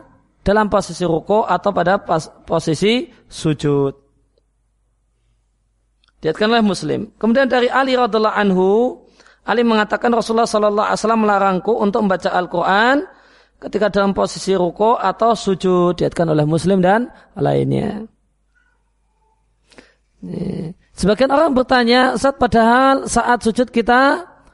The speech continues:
dianjurkan untuk memperbanyak doa. Boleh enggak doanya Rabbana atina fid dunya hasanah?" Yang ini merupakan ayat Al-Qur'an.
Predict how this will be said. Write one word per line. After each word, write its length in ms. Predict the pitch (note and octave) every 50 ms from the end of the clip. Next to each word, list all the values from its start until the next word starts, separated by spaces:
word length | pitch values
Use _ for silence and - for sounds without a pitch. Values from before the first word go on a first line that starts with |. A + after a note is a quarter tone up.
| _ _ _ -
dianjurkan 560 | - A3+ A#3+ A3 A3 A#3+ - - C4 B3 A#3
untuk 160 | A3 G3 A#3 A3+
memperbanyak 560 | A#3 A#3 G#3 A3 A3 - G#3 F#3 F#3 F#3+ F3+ D#3+
doa. 460 | E3 E3+ F3 E3+ D#3+ D#3 D3+ D3+ C#3+
Boleh 240 | - G#3+ C4 D4 C#4+
enggak 240 | A#3+ A#3 A3+ A3+ -
doanya 320 | - - - G3 G3+ G3+
Rabbana 320 | F3+ F#3+ E3 F#3+ F#3 F3+ E3+
atina 320 | E3 E3 F3+ F3+ E3+ E3
fid 160 | E3 D#3+ -
dunya 160 | E3+ E3 E3 D#3+
hasanah?" 640 | D#3+ D#3 - E3+ D#3 D#3+ E3 E3 F3 F#3+ G3 G3+ - _ _ _ _ _ _ _ _ _ _ _ _ _ _ -
Yang 160 | E3+ F3+ F3 D#3
ini 220 | E3+ F3 F3+ G3 G#3 A3 A#3+ A3+
merupakan 400 | F#3 E3+ D#3+ - E3 - F#3 F#3
ayat 320 | - E3 F3 F#3+ G3+ -
Al-Qur'an. 1040 | - F3 E3 D#3 - D#3 C#3+ G#2+ C#3 D3 C#3 C#3 C#3 C#3 C#3 C#3+ F3+ G3 G#3 G3+